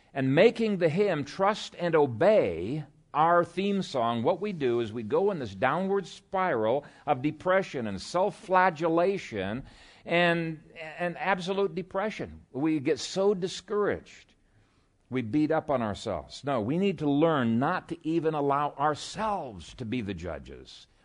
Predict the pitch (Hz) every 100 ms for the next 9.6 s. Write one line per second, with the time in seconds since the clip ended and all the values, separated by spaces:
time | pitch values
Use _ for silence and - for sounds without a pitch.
0 | - 156 165 151 123 127 107 80 - _
1 | _ _ - - - _ _ - 165 156
2 | 131 151 185 170 147 143 160 151 127 120
3 | 131 98 147 139 113 147 220 170 113 120
4 | 139 180 175 156 151 135 156 135 120 123
5 | 160 - 123 113 95 139 143 110 110 101
6 | 113 107 95 127 - _ _ _ _ 120
7 | 131 135 135 127 139 117 - 98 113 110
8 | 123 117 113 123 110 98 95 90 85 101
9 | 87 98 - 170 208